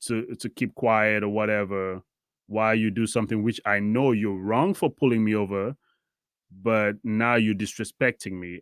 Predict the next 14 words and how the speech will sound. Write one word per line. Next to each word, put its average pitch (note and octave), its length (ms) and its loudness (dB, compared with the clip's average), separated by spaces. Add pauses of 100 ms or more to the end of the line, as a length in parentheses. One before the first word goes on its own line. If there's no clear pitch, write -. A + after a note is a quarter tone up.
(160)
and G#2 240 -4 (300)
I B2+ 100 2
can't A2 260 0
allow G#2+ 340 0
that. E2+ 220 -8 (1040)
That's A2+ 280 -2
how A#2+ 100 2
we A2 160 0
end A2 120 0
up G2+ 120 -4
having G2+ 360 -2
these, G#2+ 380 -4
uh, G2 520 -4
s-, - 200 -20